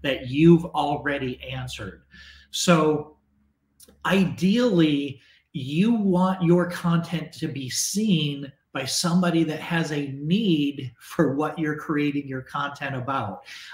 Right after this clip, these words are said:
Um, and there's an interesting dynamic that happens when you're creating content. You can't necessarily, you're not creating content. Well, there's a couple of things that you need to, to realize, and I'll repeat this several times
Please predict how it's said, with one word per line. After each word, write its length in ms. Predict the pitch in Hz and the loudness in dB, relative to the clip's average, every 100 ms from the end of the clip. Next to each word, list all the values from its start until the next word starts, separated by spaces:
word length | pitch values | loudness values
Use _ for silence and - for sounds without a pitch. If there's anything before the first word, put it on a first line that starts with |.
| - | -4
Um, 240 | 143 139 - | -2 -2 -6
and 380 | 151 147 131 - | -4 -4 -6 0
there's 220 | 170 170 | 2 4
an 140 | 175 175 | 2 2
interesting 880 | 185 214 247 214 - 202 190 170 | 0 0 0 -4 -4 0 2 2
dynamic 800 | 165 151 151 139 131 139 139 139 - | 0 -4 -4 -6 -8 -8 -10 -12 -12
that 120 | 113 | -12
happens 560 | - 131 127 131 123 123 | -6 -6 -6 -8 -10 -10
when 160 | 123 | -8
you're 120 | 123 | -8
creating 580 | 123 - 135 135 135 120 | -10 -12 -8 -6 -8 -10
content. 600 | - 131 120 - 123 104 - - - - _ _ _ _ _ _ _ _ _ _ _ | -10 -10 -10 -10 -10 -12 -14 -20 -20 -20 _ _ _ _ _ _ _ _ _ _ _
You 400 | 160 147 190 190 | -10 4 6 4
can't 640 | - - 190 202 214 - - _ _ _ _ | 0 0 4 4 2 -4 -12 _ _ _ _
necessarily, 1200 | 147 156 175 170 175 160 - 156 165 160 165 151 | -4 2 2 2 0 -4 -2 0 2 4 4 2
you're 260 | 143 143 | -2 -2
not 280 | 147 208 - | 0 -2 -4
creating 680 | - 190 175 180 175 165 160 | -8 0 4 4 2 0 -4
content. 460 | - 156 147 147 147 | -6 -6 -6 -8 -4
Well, 140 | 160 | 0
there's 180 | 170 170 | 0 0
a 40 | |
couple 340 | 175 240 277 214 | -6 -6 -4 -2
of 100 | 170 | -2
things 300 | 151 151 160 | -4 -4 -4
that 80 | |
you 160 | 139 147 | -2 -4
need 240 | 139 135 | -6 -8
to, 280 | 151 135 123 | -4 -4 -6
to 200 | - 151 | -8 -6
realize, 400 | 131 135 123 113 | -4 -4 -4 -6
and 100 | 135 | -6
I'll 280 | 160 208 226 | -6 -4 -2
repeat 420 | 190 165 - 143 | 0 0 -2 -6
this 260 | 135 127 - | -6 -6 -4
several 320 | 143 123 120 | -4 -4 -6
times 480 | 113 123 123 127 | -6 -6 -4 -6